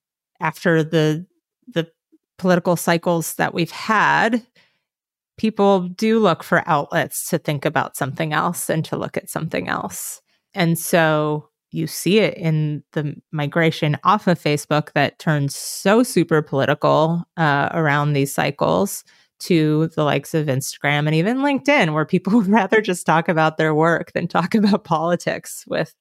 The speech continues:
Aunt Sally. And so I think there's an opportunity to be the relief from some of these other things that people get tired of.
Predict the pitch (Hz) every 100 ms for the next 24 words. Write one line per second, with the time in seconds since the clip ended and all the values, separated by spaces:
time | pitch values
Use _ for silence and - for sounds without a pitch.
0 | _ _ 160 - - 156 156 - - 196
1 | - - - - - - 226 254 156 190
2 | 240 233 196 175 170 185 - - - -
3 | - 196 190 196 185 - 180 175 165 -
4 | 202 185 170 170 - 170 165 160 165 175
5 | 156 165 156 160 156 - _ 180 160 160
6 | 156 151 - - - _ - 151 143 147
7 | 165 - 160 147 151 151 151 - 156 147
8 | 147 143 131 - 165 143 160 170 - -
9 | - 143 - - 151 139 135 165 _ _
10 | - - 185 202 - - 147 151 160 139
11 | 175 -